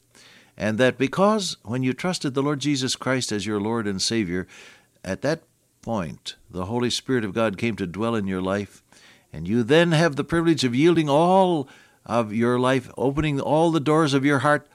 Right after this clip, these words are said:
house, so to speak, to the Holy Spirit of God so you can be full of the Holy Spirit, and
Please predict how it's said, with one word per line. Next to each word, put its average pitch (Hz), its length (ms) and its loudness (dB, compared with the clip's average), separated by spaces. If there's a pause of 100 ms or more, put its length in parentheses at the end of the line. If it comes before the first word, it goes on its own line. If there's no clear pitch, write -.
(120)
house, 123 440 -2
so 123 200 0
to 120 80 2
speak, 131 320 0 (340)
to 151 140 4
the 127 360 4
Holy 156 340 4
Spirit 147 340 2
of 123 100 0
God 139 220 4
so - 100 2
you 135 80 6
can 120 140 2
be 123 140 2
full 180 680 6 (220)
of 120 140 2
the 120 100 2
Holy 135 240 4
Spirit, 151 500 2 (680)
and 143 340 2